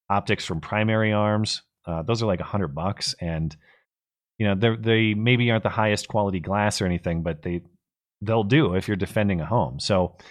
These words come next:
um, I would say, uh, decide what kind of optic you want, and, you know, do the old YouTube, uh, review tour and just, uh, see what people are saying about it. That's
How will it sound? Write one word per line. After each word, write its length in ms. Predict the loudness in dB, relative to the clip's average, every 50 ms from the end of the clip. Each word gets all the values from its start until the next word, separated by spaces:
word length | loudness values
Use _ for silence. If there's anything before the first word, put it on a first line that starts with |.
| -20 -20 _ _ _ _ _ 0
um, 380 | 2 4 4 4 4 2 0 -4 _ _ _ _ _ 0
I 100 | 0 2
would 180 | 2 0 -2 -2
say, 260 | 0 0 0 0 2
uh, 260 | 2 2 2 0 0
decide 500 | 0 -2 -2 -2 -2 0 0 0 2 2
what 200 | 2 2 0 0
kind 200 | 0 0 2 2
of 80 | 2 2
optic 400 | 2 0 2 2 0 -2 0 0
you 100 | 0 2
want, 300 | 2 2 2 0 0 -2 -6 -12 _ _ _ _ _ _ _ _ _ _ 0
and, 520 | 2 4 4 4 4 4 2 0 -2 -6 -10 _ _ _ _ _ _ _ _ _ _
you 80 | -2 0
know, 100 | 0 0
do 200 | 0 0 0 0
the 160 | 2 2 2
old 200 | 2 2 0 0
YouTube, 520 | 0 0 0 0 0 0 0 0 0 0
uh, 260 | 0 0 0 0 0 0
review 540 | 0 0 0 0 0 0 0 2 0 0 0
tour 480 | -2 -2 -2 -4 -4 -8 -12 -18 _ _ -6
and 180 | -2 0 0 0
just, 300 | 0 -4 -4 -2 0 0
uh, 240 | 2 2 0 0 -2 -4 _ _ _ _
see 160 | -2 0 2 2
what 120 | 2 0
people 240 | -2 -2 -2 0 -2
are 40 | 0
saying 200 | 0 0 0 2
about 100 | 0 2
it. 40 | 2 2
That's 200 | 2 2 0